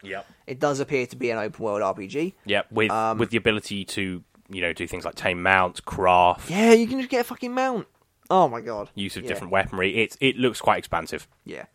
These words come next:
Speaker 1: Op-,
Speaker 2: Um,
Speaker 1: options in your chat as well.
Speaker 2: Yeah, dialogue
Speaker 1: It's a
Speaker 2: s-, branches, yeah.
Speaker 1: It's a full-on, proper, meaty R P G.
Speaker 2: Yeah. No, it looks so good. I, I cannot wait for that.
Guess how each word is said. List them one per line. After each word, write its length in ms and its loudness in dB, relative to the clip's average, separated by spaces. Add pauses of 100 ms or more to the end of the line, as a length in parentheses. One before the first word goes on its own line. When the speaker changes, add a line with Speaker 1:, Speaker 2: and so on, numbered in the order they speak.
(460)
Speaker 1:
Op-, 300 2
Speaker 2:
Um, 80 -6
Speaker 1:
options 500 2
in 100 -2
your 140 -2
chat 380 2
as 120 -4
well. 380 6
Speaker 2:
Yeah, 260 6
dialogue 360 8
Speaker 1:
It's 120 -4
a 40 -18
Speaker 2:
s-, 100 -20
branches, 420 0
yeah. 280 0
Speaker 1:
It's 180 0
a 140 0
full-on, 760 4 (300)
proper, 640 4 (140)
meaty 460 -6
R 140 2
P 140 -8
G. 340 -8
Speaker 2:
Yeah. 240 -12 (180)
No, 220 -6
it 60 -4
looks 180 -8
so 420 -4
good. 220 -8 (100)
I, 140 -10
I 160 -4
cannot 280 -10
wait 180 -10
for 100 -12
that. 160 -10